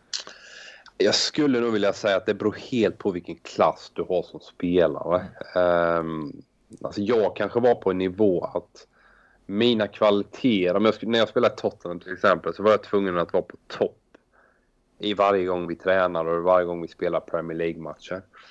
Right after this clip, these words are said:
Eh, vilket över tid sliter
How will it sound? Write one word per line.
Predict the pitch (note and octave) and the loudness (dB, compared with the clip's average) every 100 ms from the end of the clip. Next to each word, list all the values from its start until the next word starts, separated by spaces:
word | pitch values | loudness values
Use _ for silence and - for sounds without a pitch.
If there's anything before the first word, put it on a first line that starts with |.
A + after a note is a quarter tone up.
| - _ | -20 _
Eh, | - F2 | 0 0
vilket | E2 F#2+ A2+ - - _ | 2 0 -2 -4 -18 _
över | A#2 A2+ | 0 0
tid | - D#3+ G2+ F2+ | 0 2 4 2
sliter | - C3+ F2 - _ F#2 A2 | 0 2 2 -2 _ 2 2